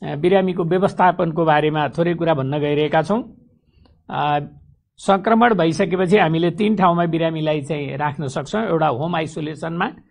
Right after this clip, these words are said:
जसको घरमा होम आइसोलेसनमा बस्न सक्ने सुविधा छ, उहाँहरू घस-, घरमा बस्न सक्नुहुन्छ।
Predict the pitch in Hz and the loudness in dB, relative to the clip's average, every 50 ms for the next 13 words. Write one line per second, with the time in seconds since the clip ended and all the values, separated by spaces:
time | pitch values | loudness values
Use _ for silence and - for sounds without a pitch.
0 | _ _ _ - - 156 170 - - - 190 170 156 147 151 151 165 180 175 156 | _ _ _ -6 -2 -2 -2 0 0 0 0 2 2 0 0 0 0 0 0 0
1 | 175 214 208 190 185 170 - 202 175 175 175 165 - 175 160 160 160 156 160 165 | 0 0 0 0 0 0 -2 -4 -2 -2 -2 -2 -4 -4 -4 -4 -4 -2 -2 -4
2 | 151 160 185 165 135 - 165 139 - 151 143 135 - 165 165 165 175 180 175 175 | -4 -4 -8 -8 -8 -8 -10 -10 -10 -12 -12 -10 -8 -6 -2 0 0 0 0 0
3 | 185 226 240 - - _ _ _ _ - - 165 170 165 160 160 156 143 131 127 | 0 -2 -2 -4 -10 _ _ _ _ -2 2 4 6 6 6 4 2 2 0 -2
4 | 131 - - - 139 139 131 147 147 156 170 170 151 165 165 165 202 170 - 180 | -2 -4 -10 -8 -2 0 0 2 2 2 2 2 2 0 -2 -2 -6 -6 -6 -6
5 | 160 - 180 175 165 170 175 170 | -8 -6 -6 -6 -6 -4 -4 -2